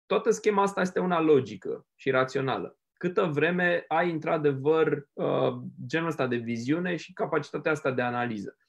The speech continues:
Din fericire, Comisia Europeană a condiționat alocarea, practic, uh, deblocarea acestor sume sau finanțarea, uh, alocarea acestor finanțări către municipiile reședință de județ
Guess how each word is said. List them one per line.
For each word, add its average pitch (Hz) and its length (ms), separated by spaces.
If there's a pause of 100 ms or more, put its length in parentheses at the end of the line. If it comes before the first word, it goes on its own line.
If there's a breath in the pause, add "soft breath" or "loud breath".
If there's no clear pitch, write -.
(360 soft breath)
Din 190 640 (280)
fericire, 143 880 (180)
Comisia 139 400
Europeană 143 800 (580)
a 147 120
condiționat 151 680
alocarea, 131 600
practic, 135 400
uh, 127 360 (1120)
deblocarea 139 800
acestor 139 380
sume 120 300
sau 113 160
finanțarea, 135 880
uh, 123 280
alocarea 135 380
acestor 147 280
finanțări 135 420
către 143 240
municipiile 127 600
reședință 120 460
de 120 140
județ 110 400